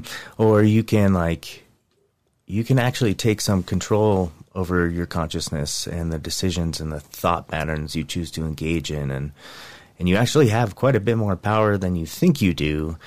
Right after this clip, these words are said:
if you just sit down and learn the techniques, you know? Um, that's why I think I fell in love with Buddhism, because it just, like,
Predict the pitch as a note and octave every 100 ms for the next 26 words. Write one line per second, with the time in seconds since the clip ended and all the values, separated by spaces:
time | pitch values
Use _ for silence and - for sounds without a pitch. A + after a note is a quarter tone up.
0 | - - - G#2+ A2 G2+ G#2 F#2 - -
1 | - - - A#2 G#2+ G2+ G2 F#2+ F2+ E2+
2 | F2 F2+ F2 D#2 F#2 F2 G2 B2 - -
3 | - F2 E2 D#2+ F#2+ G#2+ F#2 E2+ E2 D#2+
4 | D#2+ _ _ _ _ _ _ - A#2 A2+
5 | G#2 - F#2+ F2+ - F2+ F2 E2 F#2+ C#2+
6 | F2 F#2 D#2 D2+ D#2+ - _ _ - -
7 | F#2+ F2 E2 - F#2 F2+ F#2+ - D2+ C#2